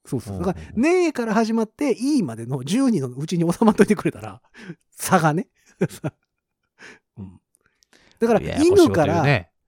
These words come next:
Speaker 1: 犬から虎とか言われると、<laughs> その、戻ってくるじゃないですか、一回。
Speaker 2: あ、一回ね。
Speaker 1: <laughs>
Speaker 2: あの、
Speaker 1: 一回ゴール、
Speaker 2: いいよ、
Speaker 1: ゴールから、
Speaker 2: ゴールからね。
Speaker 1: ゴールからスタートで戻らない。
Speaker 2: いいよ、通るからね。
Speaker 1: そうそう。
Speaker 2: うん。あ、いいよ、通る。じゃ、じゃ、じゃ、ねえを通るからね。
Speaker 1: そうそうそう。もうそれがね、もう、
Speaker 2: わかりにくいわ。
Speaker 1: わからなくなってくんねん。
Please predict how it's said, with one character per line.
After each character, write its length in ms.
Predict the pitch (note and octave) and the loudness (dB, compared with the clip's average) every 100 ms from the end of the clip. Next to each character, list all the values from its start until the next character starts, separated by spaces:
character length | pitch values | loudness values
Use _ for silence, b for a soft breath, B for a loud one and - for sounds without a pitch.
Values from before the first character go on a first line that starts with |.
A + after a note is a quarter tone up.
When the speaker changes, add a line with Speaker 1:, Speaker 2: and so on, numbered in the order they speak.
| _ - | _ 0
Speaker 1:
犬 240 | D#4 G4+ | 4 4
か 140 | A#3+ D#3 | 4 0
ら 100 | A2+ | -4
虎 300 | - A#3 A3+ | -2 -2 -2
と 80 | - | -8
か 80 | |
言 100 | A2 | -12
わ 60 | A#2 | -12
れ 80 | A2+ | -12
る 80 | A2 | -4
と、 300 | D3 A#2 - | -2 -2 -10
<laughs> 40 | |
そ 160 | - - F3 | -10 -2 0
の、 300 | F#3 D3+ E3 _ B B | 0 -2 -6 _ B B
戻 280 | G3+ D#4 E4+ | 2 2 2
っ 40 | |
て 100 | E4 | 2
く 100 | F#3 | 0
る 20 | |
じ 60 | C3+ | -2
ゃ 40 | |
な 40 | F#2+ | -6
い 20 | |
で 0 | |
す 20 | |
か、 60 | A2 | -14
一 80 | - | -4
回。 120 | A#2 | -4
Speaker 2:
あ、 60 | - _ - | -4 _ -8
一 120 | D3+ | -2
回 260 | G#3 G#3 | 2 4
ね。 180 | G#3 G3 | 4 0
Speaker 1:
<laughs> 80 | - _ _ _ C#3+ | -4 _ _ _ -2
Speaker 2:
あ 220 | D3 D#3+ B2+ | 2 2 0
の、 240 | D3 C#3+ D3 - | -2 -2 -2 -6
Speaker 1:
一 80 | A3+ | 2
回 140 | B3+ | 6
ゴ 220 | D4 F4 | 8 10
ー 20 | |
ル、 40 | C#4 | 10
Speaker 2:
い 20 | |
い 20 | |
よ、 80 | A2+ | 8
Speaker 1:
ゴ 220 | D#4 E4 | 6 8
ー 20 | - | 8
ル 60 | |
か 100 | D3+ | 6
ら、 100 | B2+ | 2
Speaker 2:
ゴ 60 | A#2+ | 0
ー 20 | |
ル 20 | |
か 0 | |
ら 0 | |
ね。 40 | - | -4
Speaker 1:
ゴ 160 | A3 C#4 | 0 2
ー 20 | |
ル 60 | G#3 | 2
か 80 | |
ら 60 | C#3+ | 0
ス 40 | |
タ 80 | - | -4
ー 20 | F3 | -4
ト 20 | |
で 80 | C#3 | -4
戻 220 | F3+ G3 | -2 2
ら 60 | |
な 40 | F#3+ | 4
い。 20 | |
Speaker 2:
い 20 | |
い 40 | E3 | 4
よ、 80 | |
通 160 | - C4 | 6 8
る 80 | D3+ | 8
か 120 | - | 4
ら 80 | F#2 | -8
ね。 100 | F#3+ | -10
Speaker 1:
そ 140 | - D#3 | -2 -2
う 40 | |
そ 200 | - - | -2 -6
う。 80 | D3 | -8
Speaker 2:
う 40 | F2 | -8
ん。 60 | E2 | -6
あ、 60 | |
い 80 | B2 | -4
い 160 | F3 G3 | -2 0
よ、 120 | B2 | 0
通 120 | C3+ | 0
る。 60 | G#2+ | -2
じ 80 | G#2+ | -2
ゃ、 20 | |
じ 80 | G#2 | 0
ゃ、 40 | |
じ 200 | C#3+ C3 | -2 -6
ゃ、 40 | |
ね 200 | G#2+ A#3 | 0 4
え 60 | A#3 | 4
を 100 | A2+ | 2
通 160 | C3 A2+ | -2 -2
る 80 | |
か 80 | - | -4
ら 80 | - | -14
ね。 80 | G3+ | -6
Speaker 1:
そ 80 | E3+ | -4
う 40 | |
そ 100 | G#2+ | -4
う 20 | |
そ 120 | G2+ A2 | -10 -8
う。 20 | |
も 80 | G#3 | -2
う 20 | |
そ 120 | D#4+ | 0
れ 80 | E4 | 2
が 100 | C#4+ | 4
ね、 160 | G#3+ | 4
も 180 | A2 D#3+ - G3 | 2 -2 0 -2
う、 60 | |
Speaker 2:
わ 100 | E3 | -4
か 60 | G2+ | -8
り 60 | G2 | -8
に 80 | |
く 80 | F#2+ | -8
い 20 | |
わ。 80 | F#2+ - | -8 -4
Speaker 1:
わ 100 | F3+ | -4
か 80 | F3+ | -2
ら 80 | |
な 60 | E3 | -4
く 80 | C3 | -6
な 60 | |
っ 20 | F2 | -12
て 80 | |
く 80 | G#2+ | -18
ん 40 | F2+ | -20
ね 100 | |
ん。 100 | A#2 | -20